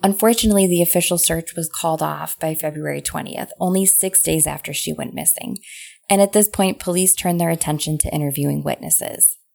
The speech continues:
They spent three hours stopping motorists on North Carolina eighteen, hoping that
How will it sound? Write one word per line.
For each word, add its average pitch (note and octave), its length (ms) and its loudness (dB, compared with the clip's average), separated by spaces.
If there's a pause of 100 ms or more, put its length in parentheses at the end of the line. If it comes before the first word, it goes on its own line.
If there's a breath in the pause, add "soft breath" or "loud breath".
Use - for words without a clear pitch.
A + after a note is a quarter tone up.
(140)
They F#3 200 4
spent F#3 260 -2 (100)
three G#3 380 2
hours D#3+ 500 -2
stopping E3+ 400 0
motorists D#3 480 2
on D#3 300 0
North D#3+ 280 0
Carolina D3 640 0
eighteen, D3 640 0 (420 loud breath)
hoping G3+ 420 4
that D#3 280 2